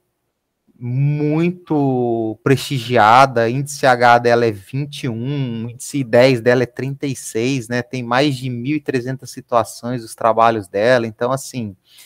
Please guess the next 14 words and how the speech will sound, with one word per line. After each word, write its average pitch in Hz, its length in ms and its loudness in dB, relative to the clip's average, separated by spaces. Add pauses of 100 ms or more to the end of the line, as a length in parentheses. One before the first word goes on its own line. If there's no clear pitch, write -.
(540)
é, 104 680 2
ela 107 140 2
trabalha 123 640 4
com 123 280 -8
desenvolvimento 113 1400 -6 (800)
de 120 160 -8
novos 120 480 4
materiais, 113 1040 4
trabalha 120 400 2
muito 131 400 -4
com - 160 -4
a 123 80 0
parte 120 500 2
de 107 400 -8